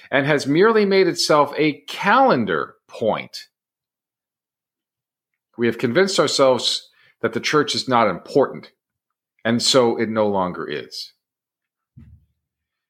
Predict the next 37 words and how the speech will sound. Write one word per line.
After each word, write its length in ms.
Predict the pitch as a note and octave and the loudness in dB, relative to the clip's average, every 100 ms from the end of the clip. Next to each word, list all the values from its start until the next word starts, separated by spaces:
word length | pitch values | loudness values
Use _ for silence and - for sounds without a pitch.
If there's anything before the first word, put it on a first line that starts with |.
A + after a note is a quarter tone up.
| _ _ _ | _ _ _
We 120 | D#3 | 2
have 80 | F3+ | 4
also 240 | A3 A#3 F3+ | 4 4 0
convinced 360 | F3 F3+ E3+ | 0 0 0
ourselves 440 | D#3+ - D3+ C#3+ - | 0 2 2 2 -2
that 80 | |
Jesus 480 | A#2 C#3 D#3 C3 C3+ | -2 -2 0 -2 -4
is 180 | - A#2+ | -4 -2
a 80 | B2+ | 0
movement 800 | A#2+ C#3 E3+ A#2+ G2+ E2 - - D2 | 4 4 4 2 -6 -10 -14 -20 -16
instead 840 | F2+ - - - C3 C3 A#2+ B2 - | -14 -8 -6 0 4 4 2 -4 0
of 560 | A2+ A2+ G#2+ G2 - - | 2 2 0 -6 -10 -10
the 80 | |
person 560 | A2+ - D#3 C#3 - A#2+ | -10 -2 0 0 -2 -2
of 160 | G#2+ - | -2 -2
God. 420 | F#2+ C#2+ B1+ E2+ | -2 -2 -4 -6
We 220 | A2 B2 | -4 -2
think 260 | B2 F#3+ F#3+ | 0 0 0
that 100 | E3+ | -4
the 120 | D#3 | -2
central 420 | - G3 F#3 E3 | 0 0 0 -2
message 560 | D3 E3 E3+ D#3+ C#3 - | 2 2 0 -4 -6 -2
of 220 | C#3 A#2+ | -2 0
the 80 | B2+ | 0
gospel 560 | - D#3+ D#3+ - D3 | 2 2 2 -2 0
is 120 | C#3 C3+ | 0 -2
to 100 | A#2 | -6
do 280 | F#2 C#3 | 0 0
good 280 | C3 C3+ C3 | 2 0 2
things, 360 | B2+ G#2+ F#2 - | 0 0 -2 -8
to 120 | A2 | -4
love 260 | G#2 D3 C#3+ | 2 2 2
each 200 | B2+ - | -2 -2
other, 200 | F2+ F2 | -2 -4
to 120 | - | -10
pursue 360 | - G2+ - D3 | -14 -8 -4 -2
justice, 580 | - C3 - G#2 E2+ | 2 2 2 -4 -6